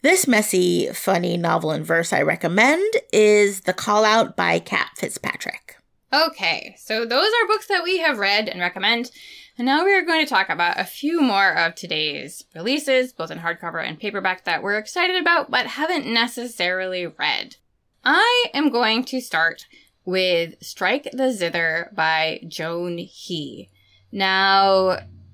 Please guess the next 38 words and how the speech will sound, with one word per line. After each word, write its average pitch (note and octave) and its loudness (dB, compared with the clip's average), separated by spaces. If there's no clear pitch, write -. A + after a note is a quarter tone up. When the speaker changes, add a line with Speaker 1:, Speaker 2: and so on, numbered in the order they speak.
Speaker 2:
I G#3+ 4
wish D#4 -2
that F#4 -2
I F#4 4
could F4 -4
tell C4 4
you B3 4
that A#3+ 2
I G#3 2
read F#3 2
this G#3+ -8
book, C4 0
and F3+ -2
I F#3+ 4
was A3 -4
so E4 -2
excited C#4+ -2
to D4+ -8
read D4+ -2
this D4 -6
book. D#4+ 2
Joan B3 2
He C4 0
is A3 -4
the F#3+ -2
author F3 -2
of F3 -10
The F3 -8
Ones E3 -10
We're F3 -8
Meant - -10
to - -14
Find E3+ -4
and C#4+ 4
Descendant G#3+ -2
of D#3+ 0
the D#3 -12
Crane. C#3+ -8